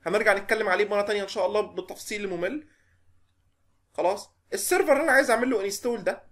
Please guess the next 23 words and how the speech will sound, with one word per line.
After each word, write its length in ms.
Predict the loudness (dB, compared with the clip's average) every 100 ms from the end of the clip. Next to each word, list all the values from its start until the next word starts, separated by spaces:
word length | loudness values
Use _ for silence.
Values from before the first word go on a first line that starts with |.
| -20 -14 -6
خلاص، 200 | -4 -2
أنا 160 | 2
عندي 220 | 2 2
مكنة 260 | 0 -2 -2
اهي. 340 | -4 -6 -8 -12 -20 _ _ _ _ _ _ _ _ _ _ _ _ _ _ _ _ _ -4
عندي 240 | 0 0
دلوقتي 320 | 0 -2 -2 0
سيرفر 440 | -2 0 -4 -6 _ _ -4
وعندي 340 | 0 0 -2
كلاينت. 440 | -2 -2 -2 -6 -20 _ _ _ _ -10
تمام 200 | -6 -2
كده؟ 200 | 0 0
أو 220 | -2 -6
سي 220 | -8 -6
وان 280 | -2 -2 -2 -14 -10
وعندي 280 | -4 -4 -4
سيرفر. 360 | -6 -8 -12 -20 _ _ -20 -20 _
السيرفر 440 | -8 2 4 6 4
ده 260 | 6 4 0 -6
هانستول 520 | 2 2 2 0 4
عليه، 480 | 4 6 4 2 -6 -18 -20 -20 -20 -20 -20 _ _ _ _ _ _ _ _ _
هانستول 480 | -2 -2 0 0 2
عليه 380 | 4 2 -2